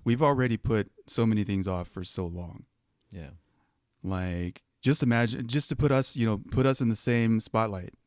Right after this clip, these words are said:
Speaker 1: under the same microscope. We're no
Speaker 2: Well,
Speaker 1: better
Speaker 2: I'm gonna,
Speaker 1: than
Speaker 2: I'm gonna wait to s-, to start this podcast.
Speaker 1: Yeah,
Speaker 2: <laughs>
Speaker 1: exactly. Like, you know, we're not better than any, we're just a couple
Speaker 2: Yeah.
Speaker 1: of dudes. We're not better
Speaker 2: Yeah.
Speaker 1: than anybody. Like
Speaker 2: Yeah, I'm gonna wait to, to film my movie.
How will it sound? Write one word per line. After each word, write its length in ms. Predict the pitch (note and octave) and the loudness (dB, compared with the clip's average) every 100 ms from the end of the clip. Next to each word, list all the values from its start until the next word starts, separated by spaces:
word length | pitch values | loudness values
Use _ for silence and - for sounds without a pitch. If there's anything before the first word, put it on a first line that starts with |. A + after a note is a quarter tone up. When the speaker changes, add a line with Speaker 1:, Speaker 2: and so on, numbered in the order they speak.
| _ | _
Speaker 1:
under 260 | G#2+ G#2+ G#2+ | 0 2 0
the 80 | |
same 220 | G#2 A2+ G#2 | 0 0 0
microscope. 500 | G2+ G2+ - G2 F#2 - - - | -2 -6 -10 -12 -14 -20 -20 -2
We're 80 | D3+ | 0
no 60 | |
Speaker 2:
Well, 80 | F#3+ | 2
Speaker 1:
better 140 | A2 G2 | 0 0
Speaker 2:
I'm 60 | |
gonna, 80 | G2+ | 0
Speaker 1:
than 200 | F#2+ F#2 - | -2 -4 -6
Speaker 2:
I'm 80 | |
gonna 180 | D3+ C#3 | -8 -6
wait 280 | A#2 B2 A2+ | -4 -4 -6
to 80 | - | -12
s-, 200 | - - - | -12 -14 -14
to 140 | G#2+ | -14
start 320 | - A2+ - | -10 -10 -10
this 180 | F#2+ - | -12 -14
podcast. 880 | - G#2 G2+ - F#2+ F2+ F#2 - - - - | -12 -10 -10 -10 -12 -12 -12 -16 -16 -20 -20
Speaker 1:
Yeah, 400 | - C#3+ E3+ A#2 E2+ - - | 0 2 2 0 -4 -12 -12
Speaker 2:
<laughs> 260 | - D#3+ - | -6 -4 -2
Speaker 1:
exactly. 640 | A#2 B2+ C#3+ C3 G2 - - - - - | 2 4 4 2 -2 -2 -6 -8 -8 -4
Like, 300 | D3 D3 C3 - E3 E3 | 4 4 4 -2 -12 -8
you 120 | D3 D#3 | 2 4
know, 80 | |
we're 160 | D3+ C#3+ | 6 6
not 220 | C4 D4 | 4 0
better 240 | - G2 G2 | -2 0 0
than 160 | G2 | 0
any, 160 | F#2+ G2 | 0 -2
we're 240 | - D#3+ | 2 0
just 300 | F#3+ A#3+ - - - | 2 -4 -6 -14 -10
a 100 | - | -8
couple 260 | D3 F3+ F#3 | -4 -2 0
Speaker 2:
Yeah. 60 | D#3 | -2
Speaker 1:
of 120 | G2 | 0
dudes. 320 | A#2 F#3 F#2+ | 0 0 -2
We're 80 | B2+ | -4
not 180 | F#3+ F#2+ | -4 -4
better 160 | G2+ F#2+ | -4 -2
Speaker 2:
Yeah. 40 | |
Speaker 1:
than 140 | F#2+ G2 | -2 -2
anybody. 400 | G2 G2 A#2 D3 | -2 -4 -4 -6
Like 240 | C3 B2+ | -6 -6
Speaker 2:
Yeah, 200 | C#3+ D3+ | -6 -10
I'm 120 | D#3 | -10
gonna 160 | D3+ C3+ | -12 -10
wait 240 | G#2+ A2 - | -8 -8 -10
to, 160 | G#2 F#2 _ | -12 -14 _
to 120 | G2+ | -20
film 320 | - G#2 G2+ | -12 -10 -10
my 120 | F#2 E2+ | -10 -10
movie. 540 | E2+ F2 E2+ F2 E2+ | -10 -10 -10 -12 -14